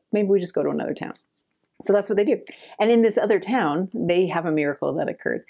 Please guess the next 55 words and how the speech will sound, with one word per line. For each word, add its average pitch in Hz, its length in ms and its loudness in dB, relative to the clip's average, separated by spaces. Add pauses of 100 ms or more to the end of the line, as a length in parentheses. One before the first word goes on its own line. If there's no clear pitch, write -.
(260)
It's 220 200 -2
really 233 500 2
similar 156 560 -2
to - 80 0
what 147 80 0
we 175 60 0
see 170 500 -2 (220)
in, 170 220 -2
with - 220 -6
Peter 196 260 2
and 160 160 -2
John 151 280 -2
at 160 160 -4
the - 80 -10
temple. 170 500 -2
Remember 180 200 -2
with 175 160 -2
the 160 60 2 (120)
lame 170 200 2
man 160 260 0
who 156 140 -2
they 147 360 0 (360)
help 190 240 -2
to 190 100 0
walk, 165 300 0
and 156 140 0
then 156 120 0
he 160 160 2
leaps 175 500 2
and 170 140 0
rejoices 175 540 0
and 160 140 -4
praises 156 300 -2
God? 160 200 -2 (280)
It's 220 160 -2
really 269 200 0
similar. 233 340 0
And 202 180 2
it's - 420 -6
fun 285 480 2
to 254 100 -4
see 180 180 2
that 160 140 2
it's 139 160 -4
similar 165 320 0
because 175 380 -2
I 196 80 -4
feel 208 200 0
like 190 260 0
it 190 180 2
reminds 190 400 0
you 208 100 4
of 180 160 -2
the 151 100 -4
source. - 560 -4